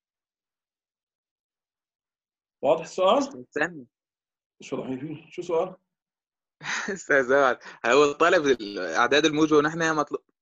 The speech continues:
Speaker 2: يعني طالع عنا الأصغر من الصفر، كيف أخذنا هون القيمة الموجبة؟ هو ال-
Speaker 1: لا، مو قيمة موجبة، هو بده قيم إكس الموجبة. هلا أنت الحلول طلعت معك هذا حل، وطلع معك هذا حل من ناقص لا نهاية لعند الناقص ستة.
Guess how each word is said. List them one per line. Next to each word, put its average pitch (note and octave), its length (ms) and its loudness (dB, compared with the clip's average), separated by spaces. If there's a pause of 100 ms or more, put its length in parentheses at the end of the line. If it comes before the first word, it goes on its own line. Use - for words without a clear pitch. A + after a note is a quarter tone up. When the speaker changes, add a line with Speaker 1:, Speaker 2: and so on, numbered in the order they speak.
(160)
Speaker 2:
يعني A#2 180 -2
طالع D3+ 200 4
عنا D#3 220 0
الأصغر D3 340 2
من B2 100 -8
الصفر، - 540 -8
كيف E3 180 -8
أخذنا D#3 260 -4
هون C3+ 160 -2
القيمة C3+ 440 -6
الموجبة؟ C3+ 480 -2 (880)
هو A#2 140 -6
ال- - 100 -10
Speaker 1:
لا، E3+ 380 2
مو F3+ 220 -4
قيمة G3+ 180 -2
موجبة، C#3+ 220 -4
هو C#3+ 60 -4
بده E3+ 340 0
قيم A3 320 0 (120)
إكس A#3 180 -4
الموجبة. E3+ 480 -2 (720)
هلا C#3 100 -2
أنت D#3+ 100 -2
الحلول G#3 300 0
طلعت G#3 260 2
معك G#3 280 2
هذا G#3 160 2
حل، C4+ 460 -2 (420)
وطلع G#3+ 240 2
معك G#3+ 280 2
هذا G#3+ 140 4
حل C#3 220 0
من D#3 140 -4
ناقص G3 360 0
لا F#3+ 100 2
نهاية F#3+ 240 0
لعند E3+ 220 -2
الناقص D#3 400 -2
ستة. - 260 -18